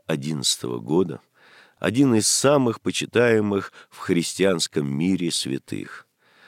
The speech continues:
Древнейшая сирийская версия его жития рассказывает, как богатый и знатный юноша из римской семьи,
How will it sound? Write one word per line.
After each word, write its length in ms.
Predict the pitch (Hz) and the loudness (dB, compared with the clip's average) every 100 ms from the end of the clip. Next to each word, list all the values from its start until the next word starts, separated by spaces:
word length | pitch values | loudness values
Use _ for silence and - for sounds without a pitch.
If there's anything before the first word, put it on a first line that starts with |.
| _ | _
Древнейшая 880 | - 76 92 92 120 127 110 101 92 | -6 2 4 6 4 4 4 2 2
сирийская 720 | 85 - 87 110 104 - 85 | 0 0 2 2 0 0 2
версия 560 | 80 87 95 - - 80 | 2 4 2 0 -4 -2
его 320 | 73 82 85 | -2 0 0
жития 640 | 76 73 - 69 78 101 90 - - | -2 -4 -6 -2 0 0 -4 -12 -8
рассказывает, 760 | - 73 - 98 101 87 78 - - - _ | -4 -2 0 0 0 -2 -4 -6 -18 -20 _
как 240 | - 95 67 | 0 0 2
богатый 640 | 82 90 104 120 - 92 | 2 4 6 4 4 0
и 80 | 87 | 0
знатный 560 | 76 85 104 - 87 | 0 0 0 -2 -2
юноша 500 | 82 90 113 92 - | 0 0 0 -2 0
из 320 | 82 82 73 | -2 -2 -4
римской 480 | 73 92 87 - 76 | 0 2 0 -2 -4
семьи, 500 | - 69 65 76 95 | -4 -6 -6 -4 -6